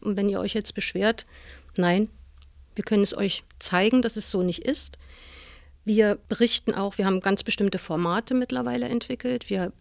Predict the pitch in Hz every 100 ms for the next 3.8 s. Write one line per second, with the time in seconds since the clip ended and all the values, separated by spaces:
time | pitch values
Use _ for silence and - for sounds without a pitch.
0 | - 202 - 196 190 - - 208 196 -
1 | 185 - 196 233 226 170 170 - - 240
2 | 220 220 208 196 196 - 208 - - -
3 | - - - - - 196 185 175